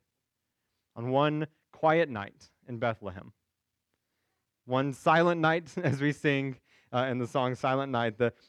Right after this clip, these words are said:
the shepherds are out in the field. They are waiting for this king, this Messiah, the leader who's going to come. And the angels come and they let them know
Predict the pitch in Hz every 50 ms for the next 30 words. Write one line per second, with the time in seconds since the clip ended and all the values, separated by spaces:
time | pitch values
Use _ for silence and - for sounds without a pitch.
0 | _ - 127 - - 156 147 - 156 147 127 143 135 131 131 135 143 - 131 120
1 | 117 110 - - - 160 156 147 143 139 131 123 123 117 110 110 113 127 135 147
2 | 156 156 147 - - 139 127 120 - - - - - 147 147 151 151 151 139 123
3 | 117 - - 127 120 117 117 - - - 135 123 143 160 170 170 165 151 139 123
4 | 120 123 135 147 160 165 190 185 180 - _ _ _ _ _ _ - _ - -
5 | _ _ 127 120 117 147 139 143 147 143 127 - 127 113 104 101 101 101 _ _
6 | _ _ _ _ _ _ _ _ _ _ _ _ _ _ _ _ _ 120 123 131
7 | 135 143 180 170 180 175 151 - 175 185 170 170 170 170 180 190 185 175 185 196
8 | - _ 208 202 190 185 185 190 180 165 139 120